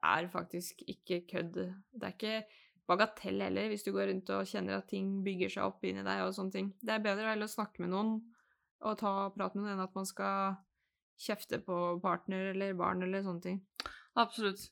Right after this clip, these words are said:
Speaker 2: Det er ingen skam noen gang whatsoever i å be om hjelp.
Speaker 1: Nei.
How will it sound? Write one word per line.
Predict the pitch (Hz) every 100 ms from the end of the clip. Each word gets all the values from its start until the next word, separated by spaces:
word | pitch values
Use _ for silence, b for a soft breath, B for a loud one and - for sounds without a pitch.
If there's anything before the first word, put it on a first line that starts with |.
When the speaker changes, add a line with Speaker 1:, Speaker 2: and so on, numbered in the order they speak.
| -
Speaker 2:
Det | 208
er | -
ingen | 285 247 196 208 240 190 - _
skam | - - 165 170 175 240
noen | 285 214 170 214 214
gang | 175 190 196
whatsoever | 170 180 - 175 160 143 165
i | 170 160
å | 147
be | 147
om | 160 147
hjelp. | 131 151 _ -
Speaker 1:
Nei. | 190